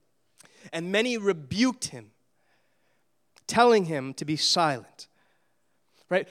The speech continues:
Bartimaeus cries out once to Jesus, "Son of David, have mercy on me." And he's rebuked by the crowd. They tell him to shut it, right? To hush. They are annoyed by this man's request to Jesus.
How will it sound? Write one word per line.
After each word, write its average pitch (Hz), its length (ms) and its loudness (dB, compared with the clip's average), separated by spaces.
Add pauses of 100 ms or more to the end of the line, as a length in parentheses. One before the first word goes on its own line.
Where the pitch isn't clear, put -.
Bartimaeus 247 600 10
cries 247 580 6
out 226 260 6
once 185 500 4
to 214 140 -8
Jesus, 185 560 0 (540)
"Son 254 260 8
of 262 120 8
David, 233 340 12
have 214 180 6
mercy 240 480 8
on 190 220 4
me." 175 300 4 (800)
And 170 120 -4
he's 180 160 2
rebuked 185 540 -2
by 170 120 -2
the 180 80 0
crowd. 170 540 6
They 220 140 10
tell 233 300 0
him 214 120 -2
to 196 100 -6
shut 196 380 2
it, 131 100 -6 (960)
right? 196 200 2
To 214 100 2
hush. 214 360 6
They 214 180 10
are 247 160 10
annoyed 214 640 10 (280)
by 214 220 2
this 214 300 0
man's 214 360 0
request 185 540 2
to 226 80 -4
Jesus. 175 480 -2